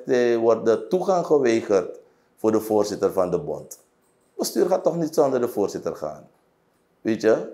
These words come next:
dat is vertrappen van, eh, vakbondsrechten. Dat je gewoon wil bepalen met wie je wil samenwerken.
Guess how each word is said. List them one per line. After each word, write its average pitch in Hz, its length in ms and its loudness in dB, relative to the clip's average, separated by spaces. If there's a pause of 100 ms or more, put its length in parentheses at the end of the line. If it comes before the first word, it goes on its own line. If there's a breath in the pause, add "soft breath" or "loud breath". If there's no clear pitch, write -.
dat - 140 0
is 349 80 -2
vertrappen 101 420 0
van, 123 280 0
eh, 131 240 -2
vakbondsrechten. 113 840 -2
Dat 135 160 2
je 156 80 4
gewoon 165 520 4
wil 160 180 4
bepalen 131 440 4
met 110 260 0
wie 127 120 2
je 131 140 6
wil 117 140 4
samenwerken. 85 720 -4